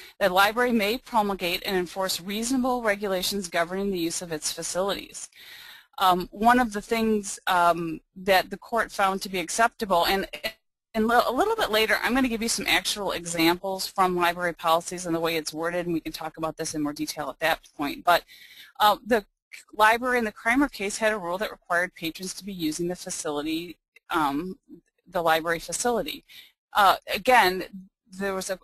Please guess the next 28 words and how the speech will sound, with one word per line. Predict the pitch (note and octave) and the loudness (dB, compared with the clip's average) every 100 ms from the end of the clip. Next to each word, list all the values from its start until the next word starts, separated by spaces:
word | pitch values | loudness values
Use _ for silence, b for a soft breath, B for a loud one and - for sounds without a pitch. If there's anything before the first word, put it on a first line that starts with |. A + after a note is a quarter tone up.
| - | -2
allegation | G3 F#3+ F#3+ F#3 - F#3 | 2 4 2 0 0 -2
that | D#3+ | -4
this | F#3 - | -6 -2
may | F#3 F3 | 0 2
unfairly | F3+ - F3+ F3 D#3+ | 0 -2 -2 -2 -4
impact | F3+ F#3+ E3+ | -4 -4 -4
the | D#3+ | -6
homeless, | - A#3 A#3+ E3+ - | 0 2 4 2 0
but | F#3+ F3+ | -8 -12
the | |
court | - A3 - | -4 -2 0
ended | G3 G3 | -2 0
up | F#3 - | 0 -2
finding | - - F#3+ G3+ G3+ | -2 2 2 2 0
that | F#3+ F3+ | 0 0
rule | F3+ F#3+ | -2 -6
to | G3 | -6
be | G3+ G3 | -10 -8
reasonable. | F3+ B3+ A3+ D3+ - - | -6 -4 -2 -4 -6 -4
The | |
library | E3+ D#3+ F3 G3 G#3 | 2 4 2 0 -4
does | G3+ G3+ | -4 -8
not | F#3+ E3+ E3+ | 0 2 2
have | G#3 G#3 | -2 -8
to | A#3 | -6
be | A3+ | -8
used | G3+ D#3+ F#3 - | -6 -6 -6 -8
as | F3+ | -8